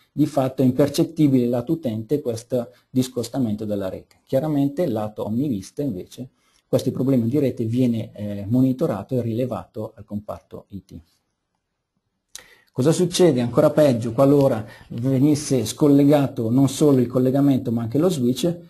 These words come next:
di fatto ai fini dell'utilizzatore è nulla perché, eh, si utilizza sempre il collegamento di backup, quindi un collegamento in alta affidabilità di fatto non va a, eh, a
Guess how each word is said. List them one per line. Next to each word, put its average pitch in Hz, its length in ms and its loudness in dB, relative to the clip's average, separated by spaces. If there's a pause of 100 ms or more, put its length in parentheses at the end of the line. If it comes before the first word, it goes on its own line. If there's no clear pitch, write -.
(140)
di 160 140 2
fatto 147 560 0
ai 135 180 0
fini 127 460 4
dell'utilizzatore 127 1120 0 (260)
è 120 120 -6
nulla 123 360 4
perché, 113 500 -4
eh, 104 500 -8 (540)
si - 120 -4
utilizza 127 420 0
sempre 110 420 -6
il 113 160 -4
collegamento 123 600 -2
di 107 100 -4
backup, - 480 -8
quindi 104 460 -8
un 107 100 -18
collegamento 120 600 -4
in 113 260 -4
alta 117 180 -10
affidabilità 117 760 -8 (320)
di 143 160 0
fatto 123 540 -6
non 123 340 2
va 123 320 -2
a, 110 320 -10
eh, 104 260 -14 (840)
a 120 140 -6